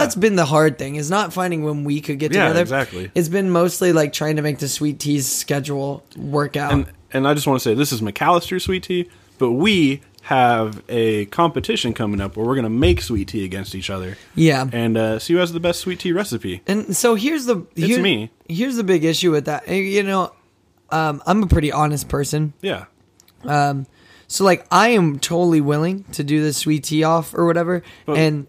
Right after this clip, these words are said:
Speaker 1: have us as the taste testers. But here's the problem.
Speaker 2: We need somebody else.
Speaker 1: We do need
Speaker 2: It
Speaker 1: someone
Speaker 2: can't
Speaker 1: else.
Speaker 2: be Emma.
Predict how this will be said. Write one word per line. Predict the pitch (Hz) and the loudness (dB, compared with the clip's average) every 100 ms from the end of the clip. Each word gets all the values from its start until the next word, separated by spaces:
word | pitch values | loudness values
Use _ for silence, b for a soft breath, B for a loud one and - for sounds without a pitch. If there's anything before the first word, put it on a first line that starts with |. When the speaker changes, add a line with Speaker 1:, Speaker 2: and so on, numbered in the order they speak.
| - | -12
Speaker 1:
have | 143 160 143 | 0 0 2
us | 156 156 | 0 0
as | 160 147 | -2 -2
the | |
taste | 135 147 143 | -2 -4 -2
testers. | 180 180 208 | 0 0 -2
But | 170 165 | 0 2
here's | 202 180 | 2 0
the | |
problem. | 170 180 156 | -2 -2 -2
Speaker 2:
We | 117 | -4
need | 120 | -4
somebody | - 104 101 | -6 -8 -8
else. | 131 - - - _ _ 175 | -10 -16 -20 -20 _ _ 0
Speaker 1:
We | 180 | 2
do | 170 240 302 | 4 2 4
need | 233 | 2
Speaker 2:
It | 170 | 2
Speaker 1:
someone | 160 143 | 2 2
Speaker 2:
can't | |
Speaker 1:
else. | 139 | 0
Speaker 2:
be | 127 | -2
Emma. | 139 95 | -4 -4